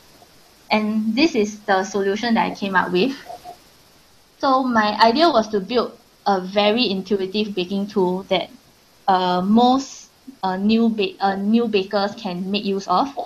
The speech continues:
because I know that during circuit breaker or, um, lockdown, quarantine around the world, a lot of people are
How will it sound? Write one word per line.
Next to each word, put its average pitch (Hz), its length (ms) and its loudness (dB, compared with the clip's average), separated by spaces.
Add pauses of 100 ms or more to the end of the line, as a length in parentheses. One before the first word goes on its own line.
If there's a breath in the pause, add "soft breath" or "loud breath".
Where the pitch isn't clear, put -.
(360 soft breath)
because 285 420 2
I 226 140 2
know 254 200 2
that 226 280 -4
during 233 400 -2
circuit 220 480 -4
breaker 185 520 -2
or, 180 360 -2
um, 190 180 -2
lockdown, 208 680 2
quarantine 208 560 -2
around 196 300 -4
the 180 100 -4
world, 180 260 -2
a 185 60 2
lot 233 180 4
of 233 60 -6
people 208 180 0
are 190 100 0